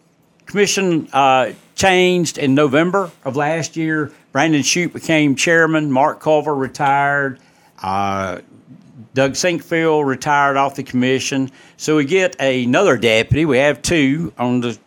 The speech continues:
county commission, uh, Ivy and Herring, and then we get Tracy Adams. So, and we got a new chairman, Brandon Shoup.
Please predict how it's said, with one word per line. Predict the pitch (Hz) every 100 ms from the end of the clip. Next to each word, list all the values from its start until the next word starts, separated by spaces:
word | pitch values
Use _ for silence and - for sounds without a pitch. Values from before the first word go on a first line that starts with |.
| _
county | - 135 120
commission, | - 110 110 104 131 147 - _ _ _
uh, | 98 104
Ivy | 120 127 135 151
and | 143 131 113 -
Herring, | - 165 131 120 143 120
and | 117
then | 139 147
we | 127
get | 131 -
Tracy | 147 135 135 120
Adams. | 139 139 101 80 - _ _ _
So, | - 123 113 101
and | 117 123 135
we |
got | 139 139
a |
new | 135 127
chairman, | - 151 147 123 107
Brandon | 120 117 110
Shoup. | 104 160 139